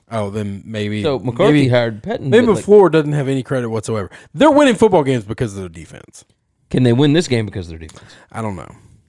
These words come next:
Speaker 1: <laughs> I don't know the answer to that.
Speaker 2: <laughs> This, I think it will be a fascinating football game. <laughs>
Speaker 1: Yeah, I think both these teams are a lot alike. I think the forty-niners are a little better on defense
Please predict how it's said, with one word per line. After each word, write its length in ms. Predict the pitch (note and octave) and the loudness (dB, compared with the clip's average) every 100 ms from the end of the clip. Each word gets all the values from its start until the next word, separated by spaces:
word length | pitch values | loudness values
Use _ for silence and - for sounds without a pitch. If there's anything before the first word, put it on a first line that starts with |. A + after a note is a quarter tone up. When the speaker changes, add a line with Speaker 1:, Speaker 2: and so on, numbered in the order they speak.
| _ _ - | _ _ -6
Speaker 1:
<laughs> 60 | C#3 D5+ F5 F5+ F#5 F5+ - _ _ E4+ _ _ - - - | -6 -6 -16 -18 -20 -20 -20 _ _ -20 _ _ -20 -16 -10
I 100 | B2+ | -8
don't 120 | A2+ | -6
know 100 | G2+ | -8
the 160 | F#2+ | -10
answer 200 | F2 - | -14 -14
to 60 | - - - - - | -14 -12 -14 -14 -16
that. 400 | - _ - - | -16 _ -18 -18
Speaker 2:
<laughs> 80 | - _ _ _ _ _ _ _ | -18 _ _ _ _ _ _ _
This, 220 | E3 B3 C#4 | -4 0 0
I 120 | F#3+ | 2
think 180 | G#3+ C4 | 2 2
it 40 | A3+ | 4
will 120 | G3+ | 4
be 260 | F3 E3 C#3 | 6 4 4
a 160 | C#3 | 4
fascinating 760 | A#2 C#3+ C3+ B2+ B2 A#2+ A2+ G#2 | 2 0 0 0 2 2 2 -2
football 280 | G#2+ F2 | -6 -8
game. 220 | D#2+ D#2 - | -12 -16 -20
<laughs> 40 | _ _ _ _ _ _ | _ _ _ _ _ _
Speaker 1:
Yeah, 280 | E3 B3 A#3+ - | 2 4 4 0
I 120 | F3+ | 0
think 220 | - A#3+ G3 | 2 0 2
both 180 | A#3+ | 0
these 160 | - A#3 | 0 -6
teams 240 | B3 A#3+ | -4 -4
are 40 | A3 | -4
a 60 | |
lot 220 | F3 F3+ G3 | -4 -4 -2
alike. 400 | C#3+ D#3 A3+ - | -2 0 -2 -2
I 120 | D3 | -6
think 200 | D3+ F3+ | -4 -4
the 80 | E3 | -6
forty-niners 600 | - F3+ F3 E3+ E3+ D#3+ - | 2 2 4 0 0 -4 -6
are 300 | C3+ C3 C3 - | -4 -4 -4 -8
a 60 | |
little 260 | B2+ C#3+ F#3+ | -2 4 6
better 260 | G3+ G3+ | 6 6
on 140 | G3+ F#3+ | 6 4
defense 440 | G3+ A3+ A#3 A3+ | 2 2 0 0